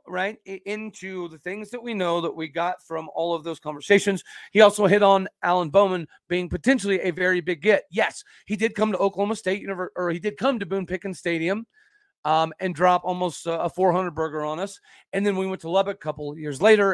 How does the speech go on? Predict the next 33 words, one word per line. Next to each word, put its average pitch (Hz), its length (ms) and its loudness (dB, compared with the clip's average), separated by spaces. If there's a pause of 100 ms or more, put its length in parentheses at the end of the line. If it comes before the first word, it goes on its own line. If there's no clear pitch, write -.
and 165 380 -6
he 160 140 -16
dropped 156 260 -6
another 196 460 0
almost 160 260 -6
four 165 160 -2
hundred 156 160 -4
burger 147 320 0
on 147 160 -4
us 143 140 -12
again. 180 320 2 (340)
So - 160 -8
we 240 60 0
do 302 240 4
know 202 300 8 (380)
when 190 140 -2
he's 196 180 -2
playing, 254 600 0 (220)
um, 180 460 6
against 185 480 -6
the 165 100 -4
Orange 175 280 -2
and 165 100 -8
Black 190 420 0 (140)
of 156 320 -2
the 147 60 -12
Big 156 180 -10
Twelve, 185 420 2 (840)
he 165 80 -12
seems 196 280 -4
to - 80 -20
produce. 175 520 -2
Now, 196 320 2